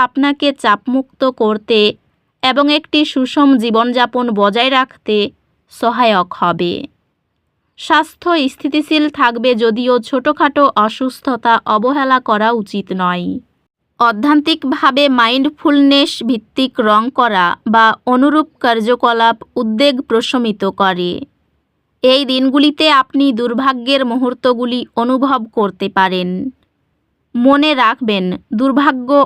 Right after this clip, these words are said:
অস্থায়ী এবং সব কিছু উন্নতি করবে। ভাই বোন এবং ঘনিষ্ঠ সহযোগীদের সাথে সম্পর্ক শক্তিশালী হয়, তবে কিছু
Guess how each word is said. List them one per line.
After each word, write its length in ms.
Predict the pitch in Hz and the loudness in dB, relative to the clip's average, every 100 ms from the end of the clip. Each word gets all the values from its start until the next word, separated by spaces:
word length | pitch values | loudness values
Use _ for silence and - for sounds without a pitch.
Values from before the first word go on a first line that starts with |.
| - | 2
অস্থায়ী 720 | 226 220 269 - - 285 247 254 233 | 0 2 -2 -6 -4 -2 0 0 2
এবং 220 | 208 220 226 | 2 0 0
সব 240 | - 247 226 | -2 -2 -2
কিছু 260 | - 277 285 262 - | -6 -6 -4 -4 -2
উন্নতি 500 | 220 214 220 220 190 | -2 0 -4 -6 -6
করবে। 440 | - 185 180 180 180 208 - _ _ _ _ _ _ _ - | -2 -2 -2 -4 -6 -8 -12 _ _ _ _ _ _ _ -8
ভাই 320 | 262 269 285 | -2 0 0
বোন 220 | 285 302 302 - | 0 0 0 -2
এবং 240 | - 226 247 233 | -2 0 -2 -2
ঘনিষ্ঠ 440 | 240 254 302 - 311 | -2 -2 -2 -2 -2
সহযোগীদের 720 | 311 233 247 233 254 254 269 277 | 0 0 0 -2 -2 -2 -2 -2
সাথে 300 | - 262 277 | -4 -2 -2
সম্পর্ক 580 | 254 233 202 196 226 233 247 247 | -2 0 -2 -2 -4 -2 -2 -2
শক্তিশালী 680 | 233 208 - 220 226 196 185 | -2 -8 -8 -6 -2 -2 -2
হয়, 340 | 214 180 175 - - _ _ _ _ _ _ _ | -2 -2 -2 -6 -12 _ _ _ _ _ _ _
তবে 220 | 254 240 277 | -2 0 0
কিছু 280 | 277 262 | -2 -4